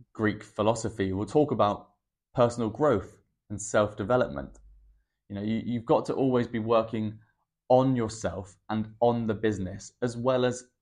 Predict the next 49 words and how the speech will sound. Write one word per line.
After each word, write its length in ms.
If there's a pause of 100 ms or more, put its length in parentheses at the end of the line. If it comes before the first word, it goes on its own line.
(140)
in 260
the 80
business. 540 (1300)
And 240 (580)
how 100
can 140
you 60
do 100
that? 320
Well, 400 (160)
you 60
know, 80
if 60
you 60
think 140
about 180
how 100
you 100
can 120
work 200
on 80
yourself, 400
yes, 240
you 60
can 220
read. 360 (400)
You 80
know, 60
you 100
might, 200
you 80
can 120
read 120
a 40
hundred 340
books 300
in 60
a 40
year, 320
but 260
you're 120
better 280
off 120
reading 380 (680)
five 460 (160)
and 160
understanding 680
and 260
implementing 640